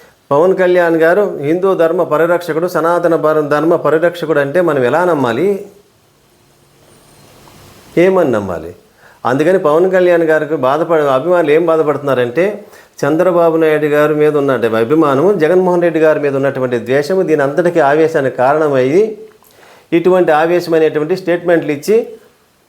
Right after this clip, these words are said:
అడ్డంగా ఇరుక్కుంటున్నారని అభిమానులు బాధపడుతూ ఉన్నారు. వారు చెప్ప-, అభిమానులు చెప్పినటువంటి సందర్భంలోంచి ఆలోచించి చెప్పిందే ఈ వీడియో నేను. అంటే ఇప్పుడు పవన్ కళ్యాణ్ గారు ఏం చేయాలి?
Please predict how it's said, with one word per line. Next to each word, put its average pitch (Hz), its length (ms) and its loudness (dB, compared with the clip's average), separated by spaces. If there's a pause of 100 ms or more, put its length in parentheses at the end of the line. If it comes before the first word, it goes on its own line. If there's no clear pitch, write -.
(340)
అడ్డంగా 175 400 2
ఇరుక్కుంటున్నారని 165 720 0
అభిమానులు 180 440 0
బాధపడుతూ 165 560 0
ఉన్నారు. 104 420 -4 (460)
వారు 127 260 0
చెప్ప-, 151 180 -2
అభిమానులు 170 460 0
చెప్పినటువంటి 160 680 0
సందర్భంలోంచి 156 880 0
ఆలోచించి 143 720 -2
చెప్పిందే 156 460 -2
ఈ - 20 -4
వీడియో 131 340 -2
నేను. 90 200 -6 (1400)
అంటే 143 120 0
ఇప్పుడు 156 140 0
పవన్ 143 320 2
కళ్యాణ్ 170 340 2
గారు 147 200 0
ఏం 156 180 2
చేయాలి? 160 440 2